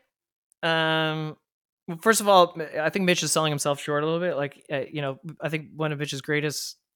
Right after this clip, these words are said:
uh, qualities is his curiosity. And, uh, and, and he loves cocktails and he loves cocktail culture, especially tiki drinks. <laughs> And, uh,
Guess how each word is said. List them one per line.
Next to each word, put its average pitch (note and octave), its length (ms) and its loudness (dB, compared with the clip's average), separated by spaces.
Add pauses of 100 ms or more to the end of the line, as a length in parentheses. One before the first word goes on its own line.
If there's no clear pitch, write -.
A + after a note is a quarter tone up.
(180)
uh, C#3 140 -6
qualities D3 420 2
is C#3 100 -6
his C#3 180 -4
curiosity. D#3 680 0 (440)
And, D3+ 400 2
uh, D3 420 2 (160)
and, C#3+ 340 -2 (300)
and C3+ 340 -6
he D3+ 220 -2
loves D3 320 0
cocktails F#3+ 560 2
and D3 80 -2
he C#3 60 -4
loves C#3 180 0
cocktail C3+ 460 -4
culture, C#3 420 -2
especially C#3+ 380 -2
tiki D3 320 -6
drinks. D3+ 420 0
<laughs> - 400 -12
And, G3 260 8
uh, D#3+ 300 6